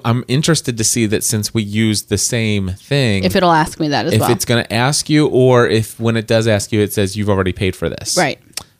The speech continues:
Speaker 1: But, uh,
Speaker 2: Well, no, I'll let you know
Speaker 1: it,
Speaker 2: when
Speaker 1: it,
Speaker 2: that happens,
Speaker 1: I
Speaker 2: so.
Speaker 1: will tell you, Candy Crush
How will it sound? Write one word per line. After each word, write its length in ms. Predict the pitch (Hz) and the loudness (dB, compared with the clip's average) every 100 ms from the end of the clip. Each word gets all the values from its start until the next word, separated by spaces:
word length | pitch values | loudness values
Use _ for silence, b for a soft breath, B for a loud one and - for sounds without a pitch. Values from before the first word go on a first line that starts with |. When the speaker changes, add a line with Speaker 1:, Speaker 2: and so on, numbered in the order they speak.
| _ | _
Speaker 1:
But, 260 | 95 92 - | 0 0 2
uh, 120 | 87 82 | 0 2
Speaker 2:
Well, 80 | |
no, 140 | 202 190 | 2 4
I'll 160 | 214 | 4
let 160 | 233 - | 4 2
you 100 | 220 | 2
know 380 | 202 185 196 202 | 4 4 2 2
Speaker 1:
it, 140 | 143 | 2
Speaker 2:
when 80 | 202 | 4
Speaker 1:
it, 40 | 180 | 4
Speaker 2:
that 120 | 156 | 2
happens, 400 | 208 202 160 185 | 0 2 0 2
Speaker 1:
I 80 | 127 | 2
Speaker 2:
so. 40 | 139 | 2
Speaker 1:
will 60 | 160 | 4
tell 120 | 170 | 4
you, 140 | 135 123 | 2 2
Candy 300 | 147 156 160 | 0 0 0
Crush 400 | - 151 147 | 2 2 2